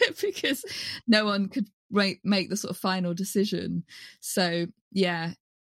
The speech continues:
there was, there was that kind of angle of it that always meant sometimes in the studio, it felt like we were having these discussions that we really probably should have had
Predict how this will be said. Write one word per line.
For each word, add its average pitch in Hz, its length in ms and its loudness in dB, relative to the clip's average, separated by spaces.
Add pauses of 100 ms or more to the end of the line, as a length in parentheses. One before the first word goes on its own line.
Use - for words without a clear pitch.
(340)
there 185 160 4
was, 180 200 -2
there 202 160 2
was 214 120 -2
that 220 280 -2
kind 180 260 -2
of 170 220 -4 (100)
angle 185 420 2
of 170 120 -2
it - 200 -4
that - 180 -4
always 175 320 2
meant 175 420 -2 (1080)
sometimes 208 540 4
in 175 60 4
the 175 80 0
studio, 175 440 2
it 175 160 -2
felt 190 220 2
like - 200 -4
we 180 120 4
were 175 60 0
having 175 360 0
these 165 260 0 (360)
discussions 202 460 2
that - 80 -6
we 208 80 6
really 196 240 4
probably 185 380 2
should 185 260 4
have 190 100 2
had 175 280 -2